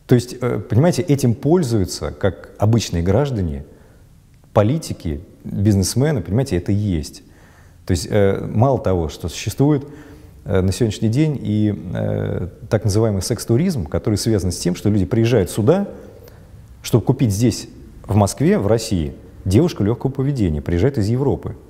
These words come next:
Понимаете? Ну, потому что, ну, э, славянские девушки, да, славятся своими внешними данными, никто не будет с этим спорить, да, поэтому определённо есть такая категория, э, туристов, которые приезжают сюда для того, чтобы здесь, условно говоря, вот,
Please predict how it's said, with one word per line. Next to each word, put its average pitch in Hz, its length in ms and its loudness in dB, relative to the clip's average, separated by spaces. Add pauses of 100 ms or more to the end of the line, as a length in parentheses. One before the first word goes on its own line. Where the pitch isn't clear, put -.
(800)
Понимаете? 196 360 2
Ну, 208 60 0
потому 131 260 0
что, - 180 -2
ну, 147 260 0 (760)
э, 92 280 0
славянские 120 560 0
девушки, 123 380 -2
да, 107 160 2
славятся 98 400 -2
своими 80 520 -2
внешними 80 440 -4
данными, 107 400 -2
никто 82 300 -4
не 80 100 0
будет 78 200 -4
с - 60 -10
этим - 160 -10
спорить, - 380 -2
да, 107 100 0
поэтому 87 420 -2
определённо 113 420 -2
есть 101 220 -2
такая 85 320 -4 (560)
категория, 85 720 0 (120)
э, 78 400 -2 (540)
туристов, 151 380 2
которые 92 260 0
приезжают 90 420 0
сюда 135 200 -2
для 98 120 -2
того, 104 180 0
чтобы 87 200 -6
здесь, 117 200 -2
условно 107 340 -2
говоря, 80 320 0
вот, 82 240 -4